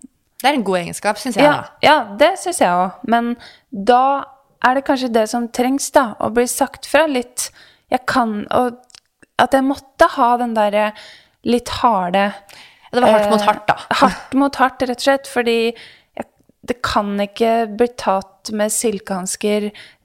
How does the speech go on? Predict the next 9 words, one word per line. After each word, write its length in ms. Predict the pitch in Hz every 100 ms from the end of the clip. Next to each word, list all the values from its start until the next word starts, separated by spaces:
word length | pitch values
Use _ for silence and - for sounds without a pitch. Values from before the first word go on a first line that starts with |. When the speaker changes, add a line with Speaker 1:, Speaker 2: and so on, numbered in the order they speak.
| 190 190 _ _ -
Speaker 2:
gang 320 | 196 196 190
etter 180 | 196 214
gang 300 | 208 240 240
når 120 | 226
det 140 | 226
ikke 160 | 226 220
funker, 420 | - 233 202 262
da. 120 | 254 - -
Speaker 1:
Nei, 220 | 208 202